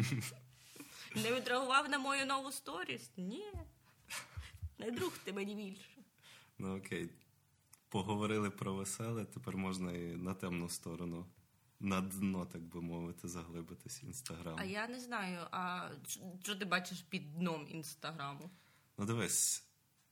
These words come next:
Speaker 2: почнемо з того, наскільки про лайки. От ми зачепили цю тему.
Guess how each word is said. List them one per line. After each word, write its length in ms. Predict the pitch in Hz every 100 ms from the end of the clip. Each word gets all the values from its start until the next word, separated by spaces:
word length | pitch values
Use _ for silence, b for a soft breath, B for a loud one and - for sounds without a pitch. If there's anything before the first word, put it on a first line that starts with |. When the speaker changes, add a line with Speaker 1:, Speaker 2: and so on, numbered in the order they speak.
| _ _ _ _ _ _
Speaker 2:
почнемо 480 | - 107 - 120 165
з 140 | - -
того, 580 | 110 127 131 117 110 - - -
наскільки 1120 | 98 98 - - 117 120 127 110 107 101 98 - _ _ -
про 140 | 110
лайки. 420 | 101 82 73 - - - _ -
От 180 | - 82
ми 240 | 80 80
зачепили 500 | 82 80 - 85 85
цю 160 | - -
тему. 360 | 117 - 123